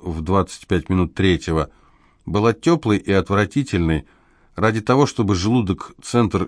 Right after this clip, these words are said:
и средоточие нашего вечернего настроения, устроил бы ей приступ тедиум вита,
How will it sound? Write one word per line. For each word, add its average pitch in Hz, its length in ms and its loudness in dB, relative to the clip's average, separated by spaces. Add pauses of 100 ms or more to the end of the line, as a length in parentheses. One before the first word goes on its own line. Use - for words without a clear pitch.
и 95 80 -4
средоточие 98 800 0
нашего 92 420 0
вечернего 90 580 0
настроения, 95 840 2 (640)
устроил 131 500 2
бы 113 140 4
ей 113 140 6
приступ 117 640 -4
тедиум 95 560 2
вита, 92 520 0